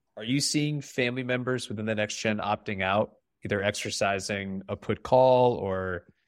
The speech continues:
a buy sell, or just saying, "Hey, I understand enough to make an informed decision. This is not for me."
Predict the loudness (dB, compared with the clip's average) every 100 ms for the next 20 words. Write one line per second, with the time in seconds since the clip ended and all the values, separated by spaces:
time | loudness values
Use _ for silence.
0 | _ -6 4 6 6 4 6 8 10 8
1 | 6 2 2 0 0 -2 -2 2 2 2
2 | 4 6 6 2 -2 _ _ _ _ 2
3 | 4 6 4 4 4 6 8 8 6 2
4 | 2 2 0 0 -2 0 -2 -2 -4 -4
5 | -4 -4 -2 -2 -4 -8 -6 -6 -6 -8
6 | -12